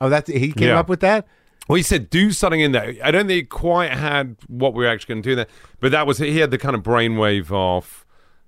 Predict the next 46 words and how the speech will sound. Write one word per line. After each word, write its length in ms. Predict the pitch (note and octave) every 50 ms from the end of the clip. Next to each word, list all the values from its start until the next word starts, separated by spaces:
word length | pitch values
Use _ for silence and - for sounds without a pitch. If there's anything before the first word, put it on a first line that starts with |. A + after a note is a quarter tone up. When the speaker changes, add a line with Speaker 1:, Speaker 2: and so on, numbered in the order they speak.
| _ _
Speaker 1:
And 140 | - G2
Speaker 2:
"That 340 | F#2+ C3 B2 B2 C#3 C3+ -
is 120 | C3+ A2+ -
something 480 | - C#3+ A#2+ A2+ G#2 - A#2+ G#2 G2+
that 100 | G2+ G2
would 180 | F#2+ G2 F#2 D#2+
be 120 | G2 G2
great 400 | D#2 - - A2+ A2 G2+ G2+ F2
to 80 | D2+ D#2
stick 240 | D2+ - G#2+ D#2+ F2
a 80 | E2+
gay 240 | C#2 G2 G2 F#2+ F2+
man 300 | F2+ F2+ E2 E2+ E2+ D#2+
in." 200 | C#2+ B1+ A#1+ - - _
Speaker 1:
And, 180 | C3+ C#3 D#3+ -
and 220 | - D#3 D3 D#3
that 200 | E3 F#3 F3 E3+
was, 320 | D#3+ D#3+ D#3+ C#3+ A#2+ B2+ -
that 280 | - B2+ C3 D#3+ F3+ F#3
was 120 | E3+ D3+
sort 220 | - E3+ E3 D#3 D3+
of 160 | D3 C3 C#3
a 420 | C#3 C3 B2+ B2 B2 A#2+ A#2+ A2+ E2+ F2 G#2 F#2 -
hairy 560 | A#2+ C#3+ E3 E3+ E3+ E3+ E3 D3+ D3 C#3 B2
scene, 440 | - - - A#3 C4 B3 C#3+ G2+ F2
right? 280 | F2+ G2+ A2+ C#3 F3+
I 40 | E3+
mean, 160 | C#3 C3+ C3
that 200 | C#3 D3+ D#3+ D3+
almost 340 | D3+ D3 D3+ D3 B2+ A#2 -
caused 320 | - - C#3 C3 - -
trouble, 360 | - - G3+ A3+ F3 G#2 F2+ D#2+
didn't 220 | G2 A2+ C3+ F3+
it? 200 | G#3+ A3 - _ _ _ _
Speaker 2:
Yes. 440 | C3 A#2 A#2+ D3 D3 A2+ - - -
So, 920 | - - - D3 C#3 C3+ C3+ C3 C3+ C3 B2+ C3 C3 C3 C3 C3 C3 C3
um, 640 | B2+ B2 B2 B2 B2 A#2+ A#2+ A#2+ A#2+ B2 B2 A2+ - _ _ _ _ _ - - _ _ _ _
that 120 | C#3+ D#3+
was 120 | G3 F#3+ B2
a 60 | C#3
tricky 340 | - - - D3+ - - A2
scene, 260 | - - C3 A#2+ G#2
actually. 340 | F2+ D#2 D#2+ - - C2+ C#2
It 80 | D#2 E2
was 140 | F2+ F2 -
tricky. 360 | - - F#2+ - - D#2